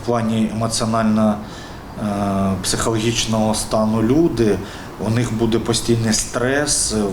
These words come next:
виплеск емоцій, е, і що інколи доведеться робити так, як захочуть вони,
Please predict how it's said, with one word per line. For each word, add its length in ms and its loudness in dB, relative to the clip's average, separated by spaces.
виплеск 500 0
емоцій, 720 2
е, 320 2
і 360 4
що 500 2
інколи 580 2
доведеться 920 0
робити 400 2
так, 360 -2
як 160 0
захочуть 640 -2
вони, 460 0